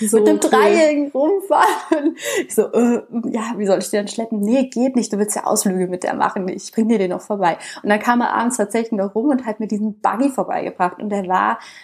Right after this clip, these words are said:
Speaker 2: ungelogen echt ein brandneues Teil. Ich weiß
Speaker 1: Ja.
Speaker 2: nicht, äh, wo der den, ob den wirklich hier für seine Kinder benutzt hat. Also ich hab den auch noch auf der ganzen restlichen Reise, die ging noch mal knapp zwei Monate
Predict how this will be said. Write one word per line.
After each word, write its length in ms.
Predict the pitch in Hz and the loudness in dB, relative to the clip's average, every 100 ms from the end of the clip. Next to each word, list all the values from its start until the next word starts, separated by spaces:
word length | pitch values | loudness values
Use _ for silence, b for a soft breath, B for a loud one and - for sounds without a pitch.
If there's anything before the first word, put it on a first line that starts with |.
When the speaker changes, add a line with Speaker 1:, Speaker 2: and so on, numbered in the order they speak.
| B | B
Speaker 2:
ungelogen 540 | - 240 254 240 254 247 | 0 2 4 2 2 0
echt 220 | 208 - | -4 -4
ein 80 | 208 | -10
brandneues 840 | - 180 277 254 214 220 226 - | -2 2 2 0 -4 -2 -2 -4
Teil. 520 | 196 185 196 262 208 | -6 -2 2 2 0
Ich 160 | 196 - | -4 -6
weiß 200 | - 226 | 0 2
Speaker 1:
Ja. 80 | 233 | 4
Speaker 2:
nicht, 380 | 214 208 - - | 2 0 -6 -10
äh, 240 | 190 180 | -10 -6
wo 80 | 202 | -2
der 140 | 196 | 0
den, 300 | 170 170 - | 0 -2 -4
ob 80 | - | -10
den 240 | - 180 - | -14 -8 -4
wirklich 220 | 247 - | -4 0
hier 140 | 226 | 0
für 100 | 220 | 2
seine 160 | 170 - | 0 -2
Kinder 320 | - 269 427 | -4 -2 0
benutzt 440 | 185 165 165 - | -2 -8 -10 -10
hat. 160 | 202 208 | -10 -6
Also 300 | 180 180 180 B B B B _ | 0 2 2 B B B B _
ich 260 | - - | -2 0
hab 140 | 214 208 | 2 2
den 140 | 233 | 2
auch 80 | - | 2
noch 160 | 208 208 | 0 0
auf 80 | |
der 100 | 214 | 0
ganzen 300 | 208 208 208 | 2 2 2
restlichen 520 | 214 202 214 247 240 220 | 4 2 4 0 0 -2
Reise, 440 | 185 185 233 240 | 0 0 2 0
die 80 | 208 | -2
ging 100 | 202 | -4
noch 160 | 202 | -2
mal 140 | 196 185 | -2 -4
knapp 280 | - 208 - | -4 -6 -4
zwei 160 | 180 | -4
Monate 600 | 175 180 247 254 254 240 | -4 -2 0 0 0 0